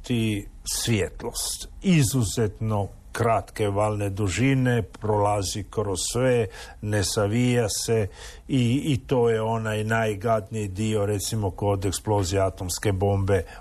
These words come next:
onaj bljesak je gama zračenje. Beta su elektroni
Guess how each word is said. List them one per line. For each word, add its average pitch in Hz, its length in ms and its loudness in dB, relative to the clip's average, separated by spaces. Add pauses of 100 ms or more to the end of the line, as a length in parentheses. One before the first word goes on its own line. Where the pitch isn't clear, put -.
onaj 101 260 0
bljesak 101 680 -2
je 95 100 0
gama 90 360 0
zračenje. - 680 -8 (520)
Beta 147 460 2
su 135 220 0
elektroni 95 760 -2